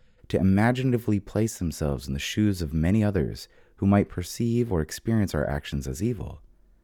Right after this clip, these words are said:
The individual who is concerned with avoiding that evil action becomes mindful that such a possibility exists. And while this might slide towards overcaution if taken too far,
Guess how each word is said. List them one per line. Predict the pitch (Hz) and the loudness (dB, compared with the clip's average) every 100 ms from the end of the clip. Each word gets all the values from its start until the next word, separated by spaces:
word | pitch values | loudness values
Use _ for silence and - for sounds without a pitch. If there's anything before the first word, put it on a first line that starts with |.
| _ _ _ _ _ _ _ | _ _ _ _ _ _ _
The | 90 | 0
individual | - 123 135 117 123 101 80 80 | 6 8 8 8 8 6 4 2
who | 85 | -2
is | - | -2
concerned | 85 76 110 110 | -4 -2 2 2
with | 87 76 | 2 0
avoiding | 67 58 98 139 92 69 | -4 0 2 4 4 2
that | 65 64 | -2 -2
evil | 67 - 62 | -6 -6 -4
action | 64 69 - 67 69 - _ _ _ - | -4 -6 -6 -6 -6 -10 _ _ _ -16
becomes | - 107 98 | -2 0 2
mindful | 82 87 110 123 117 117 | 2 4 4 2 0 2
that | 107 - | 2 0
such | - 101 | -2 -4
a | 107 | -4
possibility | - 92 92 110 90 87 85 | -4 -6 -4 -4 -2 -2 -4
exists. | 76 80 87 - - - - _ _ _ _ _ - | -6 -2 -2 -2 -10 -20 -20 _ _ _ _ _ -2
And | 87 | 4
while | 104 110 | 6 6
this | 107 - | 4 2
might | 85 107 - | 4 2 0
slide | - 104 107 98 90 | -4 2 4 4 2
towards | 101 92 | -2 0
overcaution | 80 80 76 - 101 98 80 | 0 0 -4 -2 -2 0 -2
if | 76 | -2
taken | - 85 82 | -2 -2 -2
too | - 69 | -4 -6
far, | - 135 117 76 | -6 -2 0 0